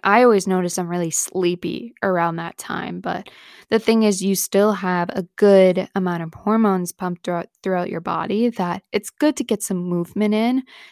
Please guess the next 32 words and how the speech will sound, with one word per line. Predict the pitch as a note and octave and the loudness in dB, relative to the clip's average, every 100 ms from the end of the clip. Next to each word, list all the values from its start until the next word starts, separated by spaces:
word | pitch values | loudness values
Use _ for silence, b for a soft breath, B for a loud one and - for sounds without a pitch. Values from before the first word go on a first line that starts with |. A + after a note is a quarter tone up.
| _ | _
during | G#3+ G#3 G#3 | 4 4 4
that | F#3+ F3 | 0 -4
time. | - - G3+ F#3 F3 E3+ | -8 -4 -2 -2 -4 -2
What, | F3 - | -4 -2
what | F3+ F#3+ | 0 2
I | F#3 A#3+ B3 | 4 4 4
do | F#3+ F3+ - F#3 - | 4 4 2 -2 -2
is | G3 F#3 | -4 -2
I | F3+ | -4
do | E3+ F3+ | -2 -2
a | F3 | -2
lot | F3 F3 F#3 | -4 -8 -8
of | F#3 F#3+ _ - | -8 -10 _ -8
low | G#3 G#3 G#3+ A3+ | -2 4 6 6
impact | G#3+ G3+ G3 - F#3 - | 4 -2 -2 -2 -2 -4
workouts. | F#3 F#3 F3+ E3+ F3+ - - - - | -8 -8 -6 -10 -10 -10 -10 -12 -10
So | - G3 F3 | -6 -4 -4
I'll | - F#3+ | -4 -6
still | - - B3 | -6 -4 0
do | A#3+ | 0
some | A#3 A3 | 0 0
weight | G#3 G3 | 0 0
training, | - F#3 F3+ F3+ F3+ | -2 -4 -2 -4 -4
but | F3+ - | -4 -2
not | F#3+ G3+ | 0 2
as | G#3 G#3 | 2 -2
much | G3+ - | -4 -6
cardio. | - F3 F3 F3 E3+ E3+ B B B - | -4 -2 0 -2 -2 -4 B B B -2
I'll | G3 F#3+ | 0 2
do | F#3+ F#3+ | 2 2
some | F3+ - E3+ E3+ | 0 -2 -4 -4
Pilates. | - F#3 G3 G#3 G#3+ G3+ G3 G3 F#3+ - | -6 0 2 4 2 2 2 0 -2 -6